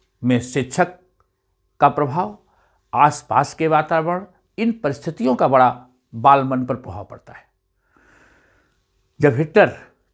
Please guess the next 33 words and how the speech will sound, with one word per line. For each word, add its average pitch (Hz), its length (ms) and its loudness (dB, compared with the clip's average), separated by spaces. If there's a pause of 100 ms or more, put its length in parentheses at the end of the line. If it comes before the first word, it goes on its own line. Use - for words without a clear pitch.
छोटा 156 280 -2
ही 214 140 0
था - 300 -10 (720)
तो 135 80 0
उसके 156 260 0
पिता 185 260 -2 (100)
एलोइस 156 440 0
हिटलर, 139 360 -8 (580)
जो 160 220 -4
सीमा 165 460 -4
शुल्क - 360 -8
विभाग 120 360 -2
में 139 140 -6
अधिकारी 123 440 -4
थे, - 160 -14 (560)
वो 139 100 -2
बड़े 165 240 2
जिद्दी 127 420 -4
और 165 180 2
गुस्सैल 139 400 -4
किस्म 123 360 -8
के 196 120 -4 (420)
व्यक्ति 120 280 -2
थे। - 160 -20 (680)
ये 110 300 0 (680)
नौकरी 123 320 0
करते 170 380 -2
थे 294 120 -10 (560)
सीमा 143 360 -2
शुल्क 156 240 -6
विभाग 160 300 0
में 254 200 -6 (1700)
और 120 400 4